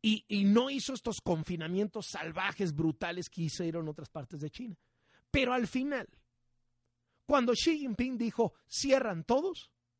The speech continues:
Li Qiang tuvo una muestra de lealtad que todo mundo considera fue clave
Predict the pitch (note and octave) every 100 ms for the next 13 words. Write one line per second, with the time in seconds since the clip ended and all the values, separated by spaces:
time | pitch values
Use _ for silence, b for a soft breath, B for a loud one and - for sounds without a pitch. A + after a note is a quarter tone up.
0 | _ _ _ _ _ _ D#3+ G#3 - G#3
1 | A3 B3 _ _ - E3+ F3 F3 F3 C#3+
2 | D#3 G#3 F3+ - - E2 _ - D3 C3+
3 | C3+ B2 G3+ C#4 _ _ _ _ _ _
4 | _ _ _ _ _ D3+ E3+ E3 D#3 D#3+
5 | C#3+ C3+ B2+ B2+ C#3+ C#3+ D3 - - F3+
6 | G#3+ C4